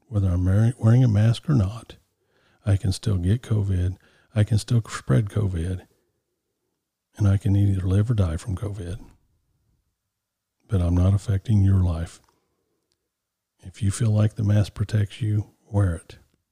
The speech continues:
If you feel like the vaccine protects you, get it by all means. I told my mom and dad to get it.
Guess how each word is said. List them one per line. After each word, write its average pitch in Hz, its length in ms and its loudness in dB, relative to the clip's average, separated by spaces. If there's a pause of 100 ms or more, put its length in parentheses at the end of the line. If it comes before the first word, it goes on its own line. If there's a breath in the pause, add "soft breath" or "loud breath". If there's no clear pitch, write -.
(500)
If - 240 -20
you 101 80 -12
feel 101 200 0
like 101 220 2
the 101 60 -2
vaccine 107 480 2
protects 120 480 -2
you, 123 200 0 (580 soft breath)
get 101 220 4
it 95 80 -6
by 95 140 4
all 90 120 2
means. 87 560 -2 (1500)
I - 80 -20
told 98 180 0
my 92 120 2
mom 95 220 2
and 92 80 2
dad 95 220 2
to 92 40 -2
get 87 180 0
it. 85 120 -6